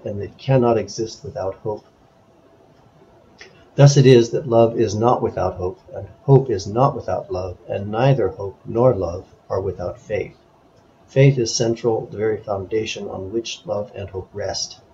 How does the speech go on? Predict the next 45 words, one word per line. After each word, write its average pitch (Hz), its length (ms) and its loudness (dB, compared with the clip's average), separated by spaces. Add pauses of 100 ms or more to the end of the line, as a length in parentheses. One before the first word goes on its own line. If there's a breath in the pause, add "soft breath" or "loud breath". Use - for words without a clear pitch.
(500 soft breath)
So, 135 200 4
Mister 127 280 2
Ross, 113 360 4
I 113 120 -4
strongly 117 440 0
encourage 117 480 0
you 107 380 -6
to 95 140 -14
have - 280 -10
faith 131 520 2
and 101 180 -10
not 127 300 0
seek - 400 -4
evidence 107 500 -4
for 113 160 -8
the 98 120 -12
existence 104 540 -16
of - 200 -14
God 104 400 -2
or 101 100 -8
the 101 80 -14
presence 117 640 -6
of 101 200 -14
God 101 480 -4
in 101 180 -8
your 104 140 -4
love. 90 360 -8 (1900 soft breath)
That 143 200 10
is, 113 500 4
of - 140 -4
course, 104 480 -2
if - 220 -4
you 131 120 4
view 117 200 2
the 110 100 -2
world 101 320 -2
and 98 140 -2
your 98 120 -2
place 107 360 -6
in 131 160 2
it 107 160 -2
in 104 180 -6
terms 104 320 -6
of 92 160 -10
faith 147 480 -4